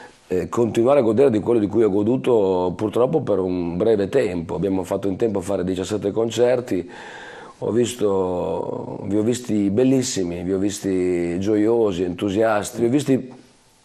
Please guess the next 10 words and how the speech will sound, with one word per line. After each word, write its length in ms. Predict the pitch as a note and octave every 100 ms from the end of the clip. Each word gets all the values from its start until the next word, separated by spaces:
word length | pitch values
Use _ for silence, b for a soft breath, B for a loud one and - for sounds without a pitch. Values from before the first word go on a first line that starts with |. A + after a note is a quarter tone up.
| - - - - - -
più 160 | C3
giovani 380 | A#2+ C#3+ C3+ B2+
del 160 | A#2 B2
solito, 720 | C3+ B2 B2 B2 C3 C#3+ C#3
cosa 160 | A2 F#2+
che 80 |
mi 80 | F2+
ha 40 | F#2
fatto 260 | G2 G2+
anche, 680 | G2 F#2 F#2 E2+ D#2 D#2+